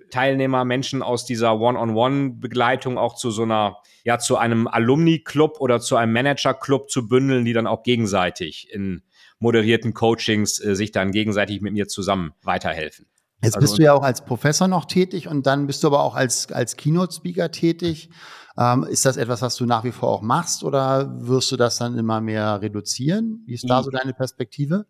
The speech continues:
Speaker 1: Ja, also lieber Slatko, da darf ich sagen, dass du da auch sehr inspirierend warst. Auch, äh, sowohl, ich glaub, ich wäre jetzt auch ohne dich nicht, äh, auf die Idee gekommen, diese Schritte so zu gehen, auf alle Fälle nicht so schnell. Von daher, ähm, sehe ich natürlich auch, das eine ist, äh,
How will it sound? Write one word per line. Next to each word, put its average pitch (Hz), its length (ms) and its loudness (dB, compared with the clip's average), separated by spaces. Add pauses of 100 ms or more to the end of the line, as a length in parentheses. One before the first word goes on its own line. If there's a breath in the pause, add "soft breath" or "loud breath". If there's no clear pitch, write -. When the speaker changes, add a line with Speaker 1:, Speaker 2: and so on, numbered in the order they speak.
Speaker 1:
Ja, 135 280 4
also 151 340 4
lieber 139 260 6
Slatko, 165 300 0
da 151 100 4
darf 147 220 2
ich 143 100 -6
sagen, 156 300 2
dass 139 160 -2
du 143 80 -4
da 131 100 4
auch 113 240 -2
sehr 127 240 2
inspirierend 131 580 0
warst. 110 440 2
Auch, 123 240 -4
äh, 113 320 -4
sowohl, 117 580 0
ich 104 80 -16
glaub, 135 140 -2
ich 113 160 -4
wäre 147 140 4
jetzt 160 140 0
auch 156 120 2
ohne 175 260 6
dich 180 540 2 (140)
nicht, 151 500 2
äh, 165 460 6 (260)
auf 156 160 0
die 156 160 -4
Idee 160 220 2
gekommen, 165 340 2
diese 151 200 2
Schritte 160 280 0
so 143 140 0
zu 139 200 -2
gehen, 139 220 4
auf - 140 2
alle 156 160 4
Fälle 156 220 0
nicht 143 140 0
so 143 120 0
schnell. 101 380 2
Von 98 220 -4
daher, 131 520 4
ähm, 123 320 0 (340 soft breath)
sehe 127 220 4
ich 156 100 4
natürlich 135 440 2
auch, 151 220 6
das 135 180 -2
eine 147 340 2
ist, 139 280 0
äh, 127 280 2